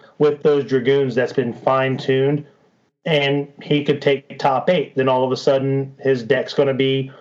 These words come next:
you know, something that people are gonna start emulating, or they're gonna start looking at it. And they, you know, like, I, there's so much that's viable in this game that if you, if you're a new player and you don't know where to start, you can almost start anywhere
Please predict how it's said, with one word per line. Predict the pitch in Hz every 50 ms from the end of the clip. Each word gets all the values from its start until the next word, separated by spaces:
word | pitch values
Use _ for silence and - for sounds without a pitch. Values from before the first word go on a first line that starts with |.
| - _ _
you | - 135
know, | 127 120 120 123 127
something | - - 151 143 139 139 135
that | 131 127 - -
people | 139 131 135 139 139
are | 139
gonna | 135 135 139 139
start | - 160 151 147
emulating, | 156 175 226 233 180 139 117 110 110 107
or | 110 110
they're | 110 117 117
gonna | 120 127 123
start | 117 - - 139 143 143
looking | 143 165 208 - 247 226 196
at | 135 110 101 98
it. | 104 107 104
And | 113
they, | 123 131 135 143
you | 143
know, | 139 135 - - - - _ -
like, | 160 143 131 - - - _ _ -
I, | - - - 190 - - _ _ _ _ _ _ _ _ _ _
there's | 180 170 156 143 220 226 165 151 190 180 165 160 -
so | - - 180 185
much | 196 196 196 185 -
that's | - 156 123 117
viable | 104 120 117 117 127 135 131 151 151 156
in | 156
this | 156 156 151 -
game | - 151 156 160 156
that | 147 139 135 139 - -
if | - 147 135 - -
you, | 156 160
if | 156 127
you're | 139 156 180
a | 185
new | 165 165 165 160 165 170 160
player | - - 160 151 143 147 143 127 120
and | 120 120 127 127 123
you | 131
don't | 139 151 151 156
know | 147 143 143
where | 131 135 131 131
to | 123 113
start, | - - - - 120 117 127 151 - - - - - _ _ _ _ _ _ _ _ _
you | - 135 160 160
can | - 175 165 160 165 - _
almost | - 139 143 147 160 165 160 151 - - -
start | - - - 147 135 131 - - -
anywhere | 120 110 117 113 98 95 92 90 -